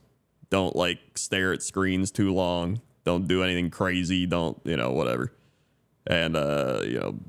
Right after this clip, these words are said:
I was like, "All right." And, uh, that was it. So I got a light concussion, and it's still kinda, uh, you know, it's still taking time to recover.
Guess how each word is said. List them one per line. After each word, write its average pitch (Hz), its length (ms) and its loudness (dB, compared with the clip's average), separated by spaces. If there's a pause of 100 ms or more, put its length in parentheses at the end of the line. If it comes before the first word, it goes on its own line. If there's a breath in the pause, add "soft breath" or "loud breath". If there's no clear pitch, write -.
(240)
I - 20 2
was 73 120 0
like, 101 140 4
"All 143 120 4
right." 95 240 0 (540)
And, 101 300 4
uh, 113 520 2 (960)
that 107 120 4
was 131 120 2
it. 175 300 0
So 113 260 2
I 110 80 4
got 123 140 2
a 127 40 2
light 127 300 0
concussion, 135 640 2 (400)
and 101 380 2
it's 214 120 -2
still 202 200 0
kinda, 120 520 0 (840)
uh, 53 200 0 (560)
you 104 140 4
know, 64 180 -2 (1200)
it's - 120 -2
still 147 340 2
taking 104 420 0
time 101 280 2
to 90 60 0
recover. 92 540 0